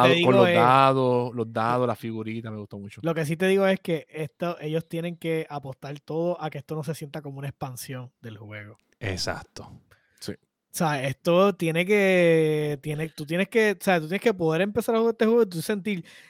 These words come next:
Speaker 1: Porque
Speaker 2: "Wow", o sea,
Speaker 1: hay, hay un
Speaker 2: porque,
Speaker 1: detalle, hay un detalle.
Speaker 2: porque como
Speaker 1: Acu-
Speaker 2: estás siguiendo la línea de tiempo de, de,
Speaker 1: Y está,
Speaker 2: de
Speaker 1: y, y lo que está es abriendo los otros realms como tal, porque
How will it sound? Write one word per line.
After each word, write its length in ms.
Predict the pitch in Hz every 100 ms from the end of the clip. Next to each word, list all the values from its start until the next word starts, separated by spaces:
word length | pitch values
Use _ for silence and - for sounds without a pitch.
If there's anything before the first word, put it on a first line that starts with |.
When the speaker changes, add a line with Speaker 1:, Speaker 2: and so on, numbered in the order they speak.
| - _
Speaker 1:
Porque 360 | 135 135 151 165
Speaker 2:
"Wow", 260 | 185 175
o 40 | 165
sea, 400 | 190 185 175 160
Speaker 1:
hay, 120 | 135
hay 40 | 175
un 60 |
Speaker 2:
porque, 100 | 143 139
Speaker 1:
detalle, 560 | 170 160 151 139 143 127
hay 140 | 127
un 80 | 143
detalle. 260 | 160 117
Speaker 2:
porque 200 | 131 135
como 180 | - 175
Speaker 1:
Acu- 20 | 165
Speaker 2:
estás 200 | 170 165
siguiendo 360 | - 190 190 190
la 120 | 196
línea 220 | 190 196
de 120 | 190 175
tiempo 380 | 185 190 196
de, 340 | 185 170 160 151
de, 300 | 151 156 151
Speaker 1:
Y 60 |
está, 240 | 139 147 135
Speaker 2:
de 240 | 151 139 -
Speaker 1:
y, 60 |
y 40 | 147
lo 100 | 139
que 80 |
está 260 | 135 - 127
es 60 | 139
abriendo 420 | 156 139 135 143
los 100 | 135
otros 200 | 135 143
realms 300 | 123 127 123
como 200 | 123 113
tal, 140 | 113
porque 340 | 123 104 110